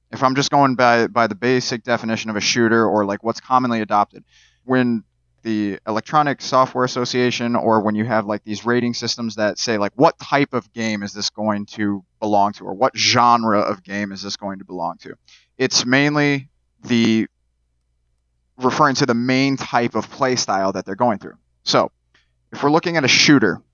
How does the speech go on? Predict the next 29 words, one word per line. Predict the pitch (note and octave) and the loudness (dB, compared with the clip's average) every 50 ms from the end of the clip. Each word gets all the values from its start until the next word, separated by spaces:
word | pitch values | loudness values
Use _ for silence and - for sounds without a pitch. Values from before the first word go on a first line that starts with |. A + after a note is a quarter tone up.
| _ _ | _ _
this | C3 - | -4 -2
is | - C#3 | -2 0
simply | - - E3+ F3 _ F3 E3 | 2 2 0 0 _ -2 0
something | - E3+ D3 C3+ - C3 B2+ | 2 2 0 0 0 0 0
where | A#2+ A2+ | 0 0
somebody | - - B2 B2 A#2 A2 - _ | 2 0 0 0 -2 -4 -2 _
is | B2 C3 B2+ A2+ | 0 2 2 4
shooting | - - - - C#3+ C3+ B2+ B2+ A2 A2 | 4 4 4 6 6 6 6 4 0 -2
something, | - - A#2 G#2 G2+ - - G#2+ G2+ G2+ G2 G2+ _ _ _ _ _ _ _ _ _ _ _ _ | -2 -2 -2 -2 -2 -4 -6 -6 -6 -6 -6 -10 _ _ _ _ _ _ _ _ _ _ _ _
and, | A#2 A2 G#2+ G#2+ G#2 G#2+ G#2 - _ | -4 -2 0 0 0 -2 -4 -6 _
and | A2 G#2+ G#2 G#2+ G2+ | -2 -2 -2 0 2
whether | B2 D3+ E3 F3 | 2 4 4 4
or | E3 | 4
not | D#3 D3 C#3 - | 4 4 4 4
that | C#3+ C3 B2 | 2 0 0
is | A#2+ A2+ | 0 -2
to | - _ | -4 _
dispel | _ - G2 - - - G#2 G2+ | _ -12 -10 -4 0 2 2 2
enemies | - D3 E3+ F#3 F#3 F#3 F#3 F#3 F3+ F3+ F3 - - | 4 2 2 4 4 4 4 4 4 2 2 0 0
or | - A2+ A#2 | 0 0 2
whether | G#2 A2 A2 G#2+ A2+ | 4 2 2 2 2
or | A2 | 4
not | A2+ A2 A2 | 4 2 2
it's | G#2+ G#2 - | 2 -2 -4
just | - A2+ - - | -4 -2 -2 -2
simply | - C3 B2 - A2+ G#2+ | -2 -2 -4 -4 -6 -4
the | G#2+ - _ | -4 -6 _
act | G2+ A2 A2+ A#2 A#2 _ _ | 0 2 2 2 2 _ _
of | A#2+ G#2+ G#2 G#2 - | -6 -6 -6 -8 -14